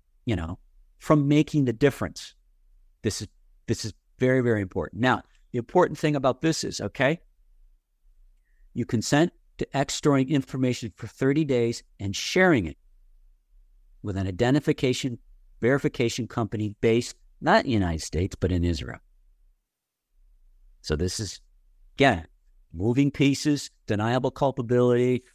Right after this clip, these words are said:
Oh, in this country, they have these laws. So it doesn't mean that you can go and you can go and do a freedom of information request from the United States. Isn't that rather convenient?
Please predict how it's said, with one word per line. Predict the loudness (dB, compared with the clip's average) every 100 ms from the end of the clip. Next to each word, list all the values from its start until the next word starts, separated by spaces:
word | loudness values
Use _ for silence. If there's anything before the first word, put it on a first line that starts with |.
| _
Oh, | 2 2 0
in | -8 2
this | 2 2
country, | 0 0 0
they | 0
have | -2 0
these | 0 2
laws. | -2 -4 -8
So | -8
it | 0
doesn't | 0 0 0
mean | 0
that | 0
you | -2 -4
can | 0
go | 2 2 0
and | -4 -4
you | -4
can | -4 -2
go | 2 2 0
and | -6 -2
do | -2 -2
a | -2 -2 -4 _ _
freedom | 2 4
of | 2
information | 0 -2 2 2 2 0
request | -2 -2 -2 -4 -14 _ _ _ _ -20 _
from | 2 2
the | 2
United | 0 -2 -6
States. | -6 -6 -6 -8 -16 _ _ _ _ _ _ _ _ _ _ _ _ _ _ _ _ _ _ _ 0
Isn't | 4
that | 4
rather | 6 4 4
convenient? | 0 -2 -4 -6